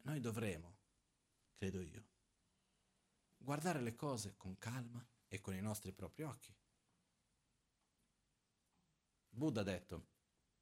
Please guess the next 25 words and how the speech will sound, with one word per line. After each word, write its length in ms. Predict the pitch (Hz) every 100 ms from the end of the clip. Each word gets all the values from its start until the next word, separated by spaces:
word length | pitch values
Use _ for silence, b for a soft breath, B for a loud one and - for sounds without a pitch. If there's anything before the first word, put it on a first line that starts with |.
| _ _ _ -
"Non 160 | - 135
è 100 | 165
perché, 520 | 135 107 - 143 131 _ _ _ _ _ _ _ -
non 220 | 120 143
credete 400 | 143 147 196 190
in 100 | 123
qualcosa 560 | 120 117 - 180 151 147
unicamente 640 | 165 170 151 127 135 131
perché 260 | 110 117 -
l'ho 120 | 107
detto 300 | 92 - - 90
io." 200 | 80 85 - _ _ _ _ _ _ _ _ b b b b
Nello 220 | 104 110
stesso 340 | 107 139 - 131
modo 460 | 160 135 85 90 - b b
che 100 | -
si 160 | 101 107
deve, 280 | 107 98 98
prima 360 | - 127 131
di 100 | 110
comprare 480 | 107 113 107 107 107
l'oro, 460 | 107 101 85 82 - _ -
si 120 | 101
deve 240 | 101 98
tagliare, 580 | 104 98 107 92 90 -